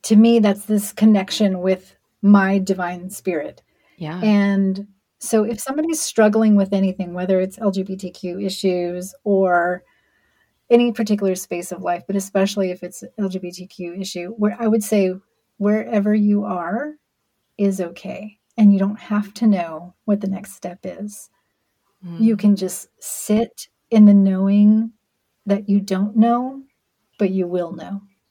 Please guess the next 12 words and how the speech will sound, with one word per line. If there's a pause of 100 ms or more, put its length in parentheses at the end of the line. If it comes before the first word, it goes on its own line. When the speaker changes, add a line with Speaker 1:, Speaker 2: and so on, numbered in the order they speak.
(720)
Speaker 1:
And (420)
that (160)
journey
might
be (580)
a
day,
a
month,
a
year,
whatever,